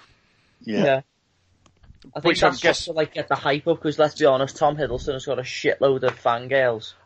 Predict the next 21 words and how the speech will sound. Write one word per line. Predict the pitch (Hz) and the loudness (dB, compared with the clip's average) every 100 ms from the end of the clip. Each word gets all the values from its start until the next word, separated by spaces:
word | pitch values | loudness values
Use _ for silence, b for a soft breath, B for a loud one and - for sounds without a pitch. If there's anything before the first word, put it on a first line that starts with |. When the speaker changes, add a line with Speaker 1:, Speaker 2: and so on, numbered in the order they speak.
| - | 4
Speaker 3:
And | 170 | 10
I | 196 220 | 10 10
think | 214 175 | 6 0
it's | 143 | -6
probably | - 180 160 147 | 2 4 4 2
working | 120 151 143 151 | 4 4 2 -2
around | 151 143 131 | 2 2 0
his | 143 | -6
schedule. | - 156 160 139 123 110 - - - _ _ _ _ _ _ _ _ _ _ _ _ _ _ _ _ _ | 0 0 2 0 -2 -2 -10 -20 -20 _ _ _ _ _ _ _ _ _ _ _ _ _ _ _ _ _
Speaker 1:
Yeah. | 82 | -4
Speaker 2:
That's | 135 - | -2 0
Speaker 3:
I | 156 | 0
Speaker 2:
true, | 147 | 2
Speaker 3:
can't | 120 156 | 4 4
Speaker 2:
yeah. | 151 | 4
Speaker 3:
imagine | 156 165 165 147 | 2 4 4 2
he's, | 147 139 - - | -6 -6 -10 -10
he's | 151 | -10
probably | - 160 147 147 135 - | -4 -4 -2 -6 -6 -4
easily | 156 139 143 143 | -4 -2 -4 -2
available, | 135 143 143 123 123 110 | 0 2 2 0 -2 -4